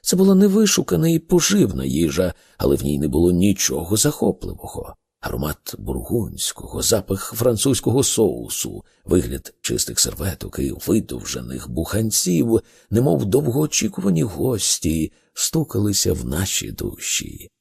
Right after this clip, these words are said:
Певний час уся наша увага була прикута тільки до їжі. Виструнчившись і схопивши ножі й виделки, ми мовчки напихалися нею і запивали великими ковтками вина.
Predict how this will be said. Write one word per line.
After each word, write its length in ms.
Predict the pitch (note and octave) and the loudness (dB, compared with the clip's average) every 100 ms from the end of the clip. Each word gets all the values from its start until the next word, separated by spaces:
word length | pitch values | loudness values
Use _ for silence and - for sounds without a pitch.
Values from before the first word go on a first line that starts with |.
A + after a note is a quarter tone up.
| _ | _
Певний 280 | - - D#2 | -4 0 0
час 280 | - B2 - | 0 0 2
уся 260 | A2+ E2+ G#2 | 2 2 0
наша 300 | F#2+ G2 E2+ | 0 0 0
увага 640 | C2+ - C#2 - A2 C#3 - _ - | 0 0 -4 0 0 0 -4 _ 0
була 220 | F#2 F#2 | 4 4
прикута 460 | D#2 E2+ - - | 4 2 2 0
тільки 640 | E2 - E2+ D#3 G3 - F#3 | -2 0 2 2 2 0 2
до 120 | F#3+ | 2
їжі. 680 | C#3+ - - - - - - _ - | 2 -4 -6 -6 -6 -8 -12 _ 0
Виструнчившись 1200 | - G3+ - - - - - - - B1 - - _ | 4 4 2 -2 -4 -6 -8 -6 -4 -4 -4 -6 _
і 100 | - | -2
схопивши 540 | - - D2+ F2 D2 F#2 | -2 0 0 0 2 4
ножі 560 | F#2 F#2+ - G2+ G#2+ | 4 4 4 2 4
й 180 | F#2+ G2+ | 2 2
виделки, 720 | F#2+ G2 C3 B2 - A#2 A2+ - _ | 2 4 4 4 4 4 4 0 _
ми 160 | - A#2+ | 2 4
мовчки 460 | C#3+ B2+ - B2+ | 4 0 -2 0
напихалися 800 | A#2+ A2+ A#2 A2+ - B2+ D#3 - B2+ | 2 2 2 0 0 2 2 2 2
нею 480 | C#3 C#3 C#3 C3+ - _ _ | 4 4 6 4 2 _ _
і 80 | - | -4
запивали 520 | - D2+ D2 F#2+ F#2+ | -2 -2 2 4 4
великими 800 | C2+ D2+ - B2+ - A2 A2 G#2 - | 2 0 0 -2 -2 -2 0 -2 -6
ковтками 920 | - A#1+ A1+ - - - - A#1 A1 - | -6 -4 -6 -12 -12 -8 -6 -6 -6 -6
вина. 400 | A#1+ G1+ - - | -6 -6 -8 -8